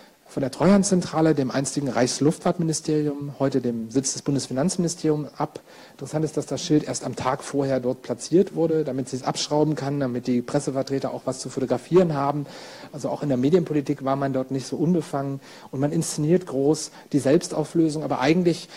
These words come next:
besteht die Treuhandanstalt fort. Sie verschwindet quasi symbolisch, aber sie existiert weiter als Bundesanstalt für vereinigungsbedingte Sonderaufgaben, B V S. Und da haben Sie wahrscheinlich noch nie was von gehört.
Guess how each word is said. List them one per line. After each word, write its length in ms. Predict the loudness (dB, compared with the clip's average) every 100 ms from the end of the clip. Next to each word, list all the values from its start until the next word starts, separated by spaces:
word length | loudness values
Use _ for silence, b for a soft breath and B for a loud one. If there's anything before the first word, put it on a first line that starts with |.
| B
besteht 280 | -4 2 2
die 60 | 2
Treuhandanstalt 640 | 2 0 0 -2 -2 -2
fort. 340 | 2 4 4
Sie 120 | 2 -2
verschwindet 520 | -2 0 2 2 0
quasi 260 | -2 -2
symbolisch, 640 | -2 -4 2 4 4 2 -2
aber 240 | -2 0
sie 120 | -2
existiert 440 | -4 -6 -4 -4 -2
weiter 300 | -4 -2 -4
als 160 | -4
Bundesanstalt 720 | -4 -2 -2 -4 -4 -2 -2
für 100 | -2
vereinigungsbedingte 920 | -6 -4 -2 -2 -4 -6 -6 -6 -4 -4
Sonderaufgaben, 720 | -2 -2 -2 -4 -10 -12 -10
B 100 | -10
V 100 | -10
S. 240 | -10 -10
Und 140 | -10 -12
da 60 |
haben 100 | -10
Sie 120 | -8
wahrscheinlich 340 | -6 -6 -6 -6
noch 80 | -6
nie 160 | -6
was 180 | -6 -8
von 160 | -10 -10
gehört. 400 | -4 -2 -2